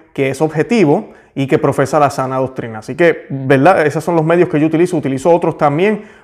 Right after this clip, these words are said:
eh, pero hay que manejar las cosas con cautela porque lamentablemente a veces hay agenda en estas, en estos medios. Y pues hay que mirar las cosas objetivamente y mirarlas a través de un lente católico, ¿verdad? No un lente que ni siquiera conoce qué significa ser católico.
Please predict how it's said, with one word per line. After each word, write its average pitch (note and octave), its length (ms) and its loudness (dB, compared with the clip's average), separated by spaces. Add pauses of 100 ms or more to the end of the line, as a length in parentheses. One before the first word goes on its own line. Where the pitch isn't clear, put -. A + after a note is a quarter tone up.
eh, B2 600 -4
pero C#3+ 340 6
hay C#3+ 100 2
que F#3 140 4
manejar E3+ 440 2
las F3 120 4
cosas F3+ 260 -2
con D#3+ 180 -2
cautela E3 500 2
porque C#3+ 240 -2
lamentablemente C3+ 1200 -4
a C3 200 2
veces C#3 280 0
hay F3 140 2
agenda E3+ 340 0
en C#3 80 -2
estas, D3 440 0
en C3+ 120 -2
estos D#3 220 -2
medios. B2+ 500 -6 (340)
Y B2+ 120 -4
pues B2 320 -4
hay C3 100 -2
que D3+ 140 2
mirar E3 180 4
las E3 140 2
cosas D#3+ 400 0
objetivamente D3+ 840 0
y C#3+ 140 0
mirarlas D3 400 2
a D#3+ 80 -2
través C#3 200 0
de C#3 60 -4
un E3+ 100 -2
lente F3+ 240 -4
católico, B2+ 600 -6 (240)
¿verdad? B2 280 -2
No C#3 180 0
un D#3+ 160 4
lente D#3+ 460 4
que C#3 140 -2
ni C3 80 -4
siquiera C#3 340 -2
conoce D#3 380 -2
qué C#3+ 140 -4
significa C#3+ 760 -4
ser F3+ 180 -2
católico. A2 540 -12